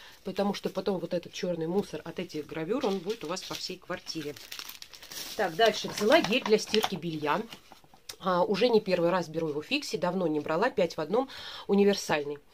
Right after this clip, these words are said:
И для белого, и для цветного можно. Мне он нравится, действительно нравится, он очень неплохо отстирывает, и состав у него более-менее. А,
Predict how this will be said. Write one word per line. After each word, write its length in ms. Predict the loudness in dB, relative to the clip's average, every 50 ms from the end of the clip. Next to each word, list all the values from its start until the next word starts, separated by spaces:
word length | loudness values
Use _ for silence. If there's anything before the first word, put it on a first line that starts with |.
| -20 -16 -16 -14 -14 -14 -14 -12 -12
И 80 | -6
для 160 | 0 0 2
белого, 300 | 4 6 6 6 6 6
и 60 | 4 2
для 140 | 0 -2
цветного 400 | -2 -2 -2 4 8 8 8 10
можно. 320 | 8 8 8 6 6 4 2
Мне 220 | 4 4 6 6
он 160 | 6 6 6
нравится, 420 | 6 4 4 2 2 0 -4 -6 -10
действительно 460 | -10 -10 -4 -4 -4 -2 -2 -2 0
нравится, 340 | 4 6 4 4 4 2 2
он 60 | 2
очень 240 | 2 0 0 -2 -4
неплохо 340 | 0 0 0 0 0 -2 -6
отстирывает, 640 | -8 -8 -12 -6 -2 -2 0 0 0 0 -2 -2
и 80 | -8 -8
состав 460 | -6 -6 -6 0 4 4 4 4 4
у 20 | 4
него 200 | 4 4 2 2
более-менее. 640 | 0 -2 0 0 0 0 0 0 0 0 0 -2 -4 -10 -14 -14 -12 -12 -10 -10 -10 -10 -12 -12 -14 -12 -4
А, 340 | 0 2 4 4 4 4 2